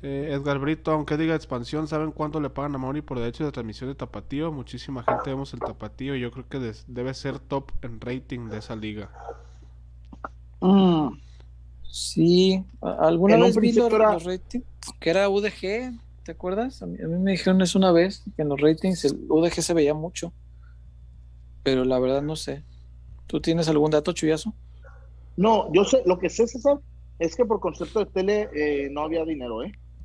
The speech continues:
Speaker 2: Eso me, me quedé.
Speaker 3: Ah, ¿de amistad?
Speaker 2: Ya. Es que acuérdate que nadie los quería pasar, César.
Speaker 3: Mm,
Speaker 2: Acuérdate
Speaker 3: ok.
Speaker 2: que nadie los quería pasar.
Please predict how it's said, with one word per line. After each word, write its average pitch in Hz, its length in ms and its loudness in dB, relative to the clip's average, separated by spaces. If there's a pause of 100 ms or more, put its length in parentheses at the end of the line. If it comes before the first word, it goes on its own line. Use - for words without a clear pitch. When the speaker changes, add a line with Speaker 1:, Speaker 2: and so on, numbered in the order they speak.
(320)
Speaker 2:
Eso 123 200 -6
me, 143 260 -4
me 117 140 -8
quedé. 113 320 -4 (140)
Speaker 3:
Ah, - 420 0
¿de 196 100 4
amistad? 185 460 0 (880)
Speaker 2:
Ya. 131 180 4 (960)
Es 123 100 2
que 180 60 4
acuérdate 220 360 4
que 160 120 0
nadie 160 200 6
los 226 140 2
quería 139 240 0
pasar, 185 360 0
César. 254 360 -4 (3000)
Speaker 3:
Mm, 120 960 -14 (240)
Speaker 2:
Acuérdate 151 440 0
Speaker 3:
ok. 160 40 4
Speaker 2:
que 147 60 0
nadie 175 160 0
los 208 140 -4
quería 139 200 -14
pasar. 156 340 -16